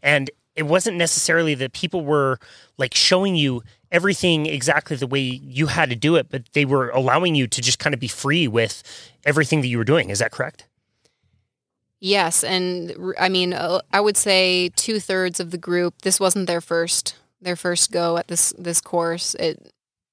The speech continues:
Speaker 2: had been, this specific course had actually been pushed back from twenty twenty. So it had continued to be rescheduled through the course of two, almost three years. So they, there were a lot of people highly anticipating it, really excited it was happening. Um,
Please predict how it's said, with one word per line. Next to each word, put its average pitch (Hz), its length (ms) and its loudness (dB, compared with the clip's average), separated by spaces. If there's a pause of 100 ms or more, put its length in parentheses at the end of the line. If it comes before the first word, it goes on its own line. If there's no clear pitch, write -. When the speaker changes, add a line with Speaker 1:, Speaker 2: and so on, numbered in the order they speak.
(160)
Speaker 2:
had 170 440 -6 (240)
been, 190 240 -2
this 220 140 4
specific 196 460 2
course 180 280 2
had 175 80 0
actually 175 260 -2
been 175 160 -4
pushed - 340 -2
back 165 260 0
from 170 140 -6
twenty 170 280 -6
twenty. - 440 -6 (680)
So 175 280 2
it 170 140 0
had 170 340 -4
continued 175 420 -2
to - 60 -6
be 175 120 -4
rescheduled 170 760 0
through 170 200 -4
the 170 60 -4
course 165 320 0
of 165 320 -6 (140)
two, 170 640 0
almost 170 320 -2
three 170 180 0
years. 160 380 -2
So 165 260 0
they, 175 320 -4
there 175 160 0
were 180 60 2
a 180 40 2
lot 180 180 2
of 175 40 -6
people 175 320 -4
highly 170 300 -4
anticipating 233 680 0
it, 214 240 0 (360)
really 180 220 2
excited 165 380 0
it 165 60 -2
was 170 120 -2
happening. 180 680 -2
Um, 160 460 -4